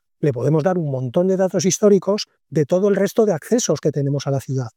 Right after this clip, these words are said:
A una ciudad, afortunadamente para los que vivimos en ella, no se entra solo por un sitio. Cuando hay un nuevo acceso, tú tienes un montón de datos de todos los demás accesos, que no serán iguales porque dependerán, hay accesos que se colapsan más, otros menos,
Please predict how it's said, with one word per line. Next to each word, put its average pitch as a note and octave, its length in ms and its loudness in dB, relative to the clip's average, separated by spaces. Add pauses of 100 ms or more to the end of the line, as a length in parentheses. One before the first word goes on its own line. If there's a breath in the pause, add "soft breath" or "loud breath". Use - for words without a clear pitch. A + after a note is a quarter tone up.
(100)
A - 80 -20
una C#3+ 160 0
ciudad, D#3 240 2 (160)
afortunadamente D#3 840 0
para C3+ 200 -4
los C3+ 100 -2
que C3+ 140 -4
vivimos C#3+ 320 0
en E3+ 100 2
ella, F3+ 220 0 (260)
no D#3 140 0
se - 80 0
entra F#3+ 220 0
solo D#3+ 280 0
por C#3 160 -4
un C3 100 -4
sitio. D3+ 340 -2 (200)
Cuando C3+ 480 -2
hay E3 180 0
un D#3+ 140 0
nuevo E3 220 2
acceso, A3 480 0 (220)
tú C#3 120 0
tienes F3 280 0
un F#3 80 2
montón F#3 280 0
de F3+ 100 0
datos G3 300 -2
de D3+ 120 -4
todos F#3+ 340 -2
los C#3+ 120 0
demás C#3 220 -2
accesos, B2+ 360 -8 (260)
que D#3+ 100 -2
no A#3+ 140 0
serán B3+ 260 0
iguales A3+ 480 2
porque C3+ 300 -2
dependerán, F3 640 0
hay D#3+ 280 2
accesos C#3+ 380 -6
que D#3 80 -2
se C#3 120 -2
colapsan C#3 420 -2
más, G#3 280 0
otros F3 280 -4
menos, G#3+ 260 -2